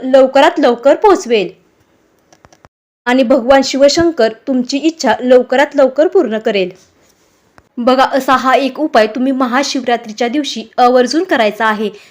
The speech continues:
त्यामुळे तुमच्या मनातील इच्छा नक्कीच पूर्ण होण्यास मदत होईल. तुमची कोणत्याही प्रकारची अडचण असेल, आर्थिक समस्या असेल, दरिद्रता कमी व्हावी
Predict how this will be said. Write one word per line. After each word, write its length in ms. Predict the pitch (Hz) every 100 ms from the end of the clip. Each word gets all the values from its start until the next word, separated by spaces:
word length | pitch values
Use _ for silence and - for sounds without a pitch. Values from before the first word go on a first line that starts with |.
| _
त्यामुळे 340 | 277 269 262 240
तुमच्या 340 | 254 233 254
मनातील 500 | 254 240 233 240 262
इच्छा 360 | 285 302 247 226
नक्कीच 480 | 262 254 254 320 311
पूर्ण 280 | - 269 233
होण्यास 420 | 220 233 254 -
मदत 320 | 381 220 220
होईल. 300 | 226 214 185 - _ _ _ _ _ _
तुमची 280 | 285 254 285
कोणत्याही 500 | 277 302 247 262 247
प्रकारची 480 | 269 254 247 226 294
अडचण 420 | 262 214 - 240
असेल, 360 | 247 254 220 233 - -
आर्थिक 340 | 226 226 226 262
समस्या 460 | - 220 214 262
असेल, 400 | 254 285 247 220 214
दरिद्रता 600 | 220 254 269 233 285 285
कमी 280 | 294 262 233
व्हावी 360 | 226 254 208